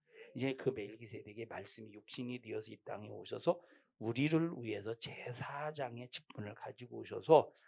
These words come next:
제사장의 가지-, 직분을 가지고 오셔서 뭘 해결해 주셔? 죄 문제를 해결해 주시는 거야. 그래서 예수님은 친히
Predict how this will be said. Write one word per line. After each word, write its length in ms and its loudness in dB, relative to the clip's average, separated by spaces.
제사장의 640 2
가지-, 300 -10
직분을 320 -6
가지고 360 -6
오셔서 380 4
뭘 260 8
해결해 400 -4
주셔? 360 0
죄 540 4
문제를 560 -6
해결해 440 -12
주시는 300 -14
거야. 120 -20
그래서 340 4
예수님은 600 -8
친히 640 0